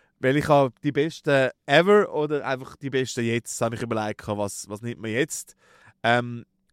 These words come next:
und ich mache jetzt einfach mal ein, ein, ein, ein Roundup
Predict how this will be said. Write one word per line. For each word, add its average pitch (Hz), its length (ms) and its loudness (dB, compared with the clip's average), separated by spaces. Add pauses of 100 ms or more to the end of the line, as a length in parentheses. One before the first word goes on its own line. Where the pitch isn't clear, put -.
und 127 440 -2 (200)
ich 151 160 -6
mache 165 160 6
jetzt 151 120 -2
einfach 147 140 4
mal 131 180 4
ein, 123 60 0 (100)
ein, 127 160 -6 (100)
ein, 117 120 -6 (100)
ein 120 280 -4
Roundup 143 500 2